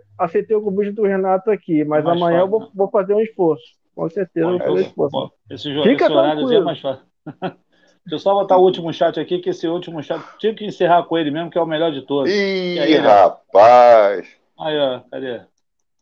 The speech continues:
Speaker 2: É o pai do Marcos
Speaker 1: Pai do
Speaker 2: Jesus,
Speaker 1: Marcos
Speaker 2: salve,
Speaker 1: Jesus.
Speaker 2: bancada Papo de Boteco.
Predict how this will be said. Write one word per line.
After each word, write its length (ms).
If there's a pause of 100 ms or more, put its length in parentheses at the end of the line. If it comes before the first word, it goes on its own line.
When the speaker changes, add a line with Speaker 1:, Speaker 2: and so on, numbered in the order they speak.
(280)
Speaker 2:
É 80
o 100
pai 280
do 80
Marcos 280
Speaker 1:
Pai 100
do 40
Speaker 2:
Jesus, 180
Speaker 1:
Marcos 320
Speaker 2:
salve, 220
Speaker 1:
Jesus. 180
Speaker 2:
bancada 300
Papo 300
de 80
Boteco. 680